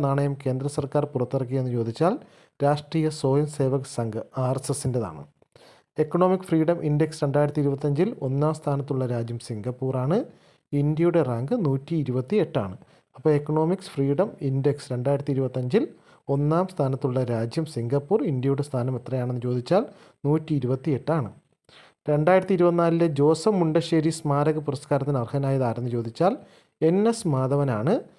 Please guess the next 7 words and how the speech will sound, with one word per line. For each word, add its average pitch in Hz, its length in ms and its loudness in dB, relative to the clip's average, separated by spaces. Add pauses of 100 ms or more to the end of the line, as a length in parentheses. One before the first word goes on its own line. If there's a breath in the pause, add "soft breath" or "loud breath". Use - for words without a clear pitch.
(280 soft breath)
രണ്ടായിരത്തി 160 520 2
ഇരുപത്തിനാലിലെ 135 600 2 (320)
ജോസഫ് 165 560 0
മുണ്ടശ്ശേരി 143 640 0
സ്മാരക 127 380 0 (100)
പുരസ്കാരത്തിന് 117 600 -4
അർഹനായത് 107 500 -8